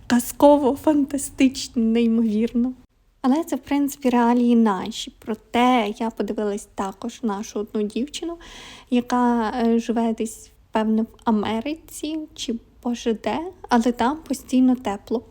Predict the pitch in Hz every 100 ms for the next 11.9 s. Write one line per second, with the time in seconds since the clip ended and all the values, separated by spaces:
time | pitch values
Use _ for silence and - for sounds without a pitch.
0 | - - - - 240 262 - - - -
1 | - 240 240 233 247 226 226 - 233 -
2 | 220 220 254 - - - 220 233 226 220
3 | 214 226 220 226 285 349 - - - 226
4 | 262 262 247 247 - 247 - 208 233 -
5 | - - 220 277 349 339 269 269 285 -
6 | 254 220 233 285 294 277 240 233 233 -
7 | - 320 320 - - 247 285 269 269 -
8 | 254 415 - 370 - - - - - -
9 | - - 277 294 285 294 262 269 277 277
10 | 277 262 - 240 262 247 226 240 233 -
11 | 240 - - 254 254 233 220 208 214